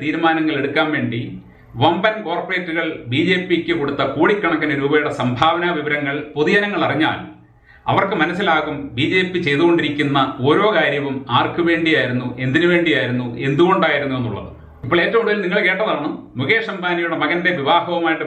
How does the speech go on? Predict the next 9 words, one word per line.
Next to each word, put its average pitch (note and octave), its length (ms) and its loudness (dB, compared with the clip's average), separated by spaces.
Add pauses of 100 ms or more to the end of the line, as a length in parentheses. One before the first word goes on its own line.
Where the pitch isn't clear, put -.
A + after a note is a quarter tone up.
ബന്ധപ്പെട്ട് B2 440 -2 (840)
ഒരു E3 100 4 (160)
ചടങ്ങിൽ F#3 300 0 (100)
സംബന്ധിക്കുന്ന D#3+ 600 0 (280)
വി D#3 180 4
വി G#3 120 0 (180)
ഐ E3+ 60 4 (200)
പികൾക്ക് E3 460 0 (100)
വന്നിറങ്ങാൻ E3+ 460 2